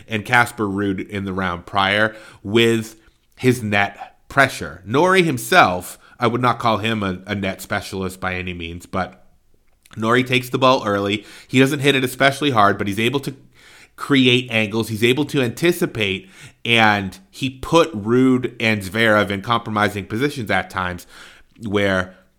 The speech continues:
they found it difficult to pass when Norrie was at the net. We think that tactic could work against Zverev. We don't know that Medvedev can pull it off, and we don't know that he will even try. He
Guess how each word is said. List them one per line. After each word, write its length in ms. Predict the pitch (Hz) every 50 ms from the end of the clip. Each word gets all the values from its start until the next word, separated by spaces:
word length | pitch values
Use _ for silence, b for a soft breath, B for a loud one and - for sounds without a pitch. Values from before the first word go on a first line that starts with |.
| _ _ _ _ _ _ _ _ _ _ _ _
they 680 | - 95 92 95 117 113 113 110 107 110 110 110 107 98
found 360 | - - 135 123 123 110 107
it 80 | 98
difficult 400 | - 117 104 - 98 110 101 -
to 80 | - 95
pass 500 | - - 131 123 104 87 82 - - -
when 160 | 101 98 95
Norrie 280 | 95 95 95 92 95 92
was 340 | 87 90 90 87 85 - - _
at 240 | - 92 90 - -
the 80 | - 87
net. 300 | 82 80 78 - - _ b b b b b b b b _ _ _ _ _ _ _
We 140 | 107 131 135
think 320 | 135 - 160 170 175 170
that 240 | - 160 151 - -
tactic 400 | 143 135 135 135 - 139 127 -
could 160 | - 123 104
work 260 | 101 107 113 117 -
against 400 | 120 95 92 107 104 101 90 87
Zverev. 460 | 87 104 110 120 120 107 98 95 87
We 120 | 92 110 113
don't 200 | 123 120 117 110
know 140 | 107 107 104
that 160 | 104 87 95
Medvedev 440 | 98 101 98 95 95 98 95 92 -
can 140 | 95 95
pull 240 | 95 - 113 107 101
it 80 | 92 92
off, 340 | 90 85 71 62 - - B B B B B B B B B _ _ _ _
and 160 | - 113 113 110
we 120 | 113 113
don't 180 | 117 117 110 110
know 120 | 107 107
that 120 | 101 98
he 120 | 98 113 110
will 160 | 101 101 101
even 220 | 101 90 85 80
try. 440 | - - - 120 104 87 80 - - b b b b b b b
He 800 | - 101 101 123 127 123 120 117 113 110 107 95 78 90 92 -